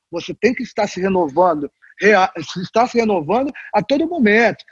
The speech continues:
Você tem que estar lá, vendo lá na frente. O que que os caras estão fazendo? Ah, o cara dá uma suposição.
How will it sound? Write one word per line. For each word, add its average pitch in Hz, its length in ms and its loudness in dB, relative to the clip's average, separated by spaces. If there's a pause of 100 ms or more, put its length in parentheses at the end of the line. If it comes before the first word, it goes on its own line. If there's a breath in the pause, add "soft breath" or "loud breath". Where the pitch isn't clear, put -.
Você - 80 -8
tem 214 100 4
que 269 80 -2
estar 247 160 0
lá, 254 180 2
vendo 226 300 2
lá 277 140 0
na 330 100 0
frente. 214 480 0 (240 soft breath)
O 165 80 -8
que 294 160 2
que 330 120 0
os - 80 -2
caras 240 180 0
estão 214 180 2
fazendo? 185 300 2
Ah, 240 340 6
o 160 60 -2
cara 208 180 0 (400 soft breath)
dá 240 140 4
uma 269 140 4
suposição. 214 640 0